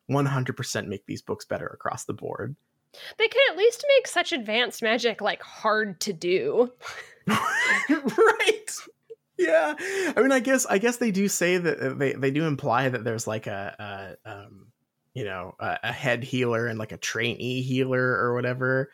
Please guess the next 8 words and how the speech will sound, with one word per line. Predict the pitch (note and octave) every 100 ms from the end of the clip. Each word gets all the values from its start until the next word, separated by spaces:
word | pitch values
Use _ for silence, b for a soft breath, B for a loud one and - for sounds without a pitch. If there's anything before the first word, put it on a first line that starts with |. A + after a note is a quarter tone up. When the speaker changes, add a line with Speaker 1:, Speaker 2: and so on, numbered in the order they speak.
| b b
Speaker 1:
So | - C3 A2+
clearly | - F#3 D#3 C#3+
there's | B2 A#2
work | B2 C3+ C3
involved, | C3+ A#2+ A2+ A2 -
but | -
also, | - G#4+ G4+ G#4 F4
like, | A#3 - _